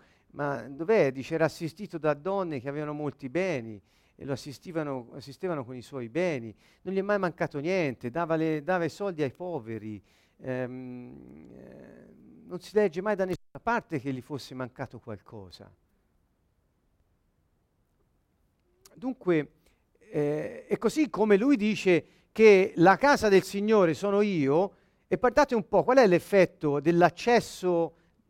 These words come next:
del cielo sulla terra. È l'uomo, l'uomo nuovo, Gesù.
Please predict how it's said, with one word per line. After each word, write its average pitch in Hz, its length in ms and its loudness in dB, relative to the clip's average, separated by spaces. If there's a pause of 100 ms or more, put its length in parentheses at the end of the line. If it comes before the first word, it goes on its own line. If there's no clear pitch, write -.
(920)
del 160 200 2
cielo 220 380 4
sulla 165 240 0
terra. 104 640 2 (520)
È 233 140 6
l'uomo, 127 760 0
l'uomo 247 340 2
nuovo, 147 520 2
Gesù. 185 480 -4